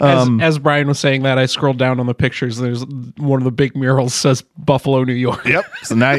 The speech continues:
Speaker 2: now you know. If you forget where you are, there you are. Uh, so yeah, I, i-, if you're ever trying to vacation to Buffalo, look that one up. Get it. I'm sure you can find it through any of their, um, social media stuff. But, uh, that'd be, that'd be a lot of fun.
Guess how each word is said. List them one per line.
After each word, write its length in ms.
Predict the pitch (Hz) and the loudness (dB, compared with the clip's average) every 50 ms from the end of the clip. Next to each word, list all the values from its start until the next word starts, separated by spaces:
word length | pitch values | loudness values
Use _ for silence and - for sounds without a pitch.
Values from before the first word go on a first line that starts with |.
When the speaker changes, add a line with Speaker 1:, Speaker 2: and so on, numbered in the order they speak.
| 127 113 | -2 -2
Speaker 2:
now 220 | 127 127 123 139 | 0 0 2 4
you 140 | 151 160 165 175 | 4 4 6 6
know. 200 | 180 160 151 135 | 6 6 6 4
If 100 | 135 160 | 4 2
you 80 | 160 151 | 0 2
forget 280 | 170 160 160 185 190 | 2 2 2 4 4
where 140 | 180 180 175 | 4 4 4
you 120 | 175 180 | 6 6
are, 220 | 180 175 156 131 127 | 6 6 6 4 4
there 180 | 123 127 143 | 4 2 4
you 120 | 151 151 151 | 4 4 4
are. 280 | 151 143 127 113 110 - _ - - - - _ _ - | 4 4 4 2 -2 -4 _ -20 -20 -20 -20 _ _ 2
Uh, 320 | 147 151 151 156 156 147 147 | 4 4 6 6 4 4 2
so 160 | - - 202 | 2 2 2
yeah, 260 | 202 226 277 269 143 - | 4 6 4 4 4 2
I, 140 | 117 143 156 | 2 0 0
i-, 40 | 139 _ - | 0 _ 0
if 320 | 135 135 131 - 139 - | 0 0 2 0 -4 0
you're 160 | 135 131 131 | 2 4 4
ever 160 | 143 156 156 147 | 4 4 2 2
trying 300 | - - 165 160 160 156 | 2 4 4 4 4 4
to 280 | 156 156 151 147 139 - | 6 6 4 4 2 -2
vacation 640 | - 143 143 147 147 - 170 170 165 - 185 170 | 0 2 2 2 2 2 2 2 2 2 2 2
to 60 | 160 156 | 2 4
Buffalo, 640 | 156 185 233 - - 175 131 113 113 120 151 151 _ _ _ _ _ _ - | 4 2 2 2 2 2 4 4 4 2 2 0 _ _ _ _ _ _ 0
look 160 | 170 170 - | 2 2 4
that 180 | 175 196 240 220 | 2 2 4 4
one 120 | 147 123 | 4 4
up. 280 | 117 117 127 - _ _ _ _ _ - - | 4 4 2 0 _ _ _ _ _ -6 0
Get 200 | 139 147 139 147 | 2 4 4 4
it. 120 | 165 180 - | 4 2 2
I'm 120 | 123 127 | 2 0
sure 160 | - - 156 151 | 2 4 4 4
you 60 | 147 | 4
can 160 | 147 139 135 | 4 2 2
find 240 | - 143 147 147 143 | 4 4 2 4 2
it 80 | 139 | 2
through 240 | - - 135 127 131 | 2 2 4 4 4
any 160 | 131 143 143 | 4 4 4
of 100 | 131 123 120 | 4 4 4
their, 280 | 120 120 117 117 113 | 4 4 4 4 4
um, 240 | 113 110 107 107 107 | 4 2 2 2 0
social 300 | - - 143 131 - 127 123 | 0 0 0 0 2 0 0
media 260 | 131 165 180 131 107 | 0 2 0 0 -2
stuff. 340 | - - 117 117 113 - - | -2 -4 -4 -4 -4 -4 -2
But, 240 | 113 101 - - | -2 -2 0 0
uh, 180 | 113 110 107 104 | 0 2 2 2
that'd 180 | 123 202 254 277 | 2 0 0 0
be, 180 | 233 220 214 | 0 -2 -2
that'd 220 | - - 185 202 208 | -2 -2 -4 -2 0
be 80 | 226 | 0
a 60 | 220 | 0
lot 120 | 220 233 254 | 0 0 0
of 60 | - | 0
fun. 280 | - 285 269 170 110 | 0 0 0 0 0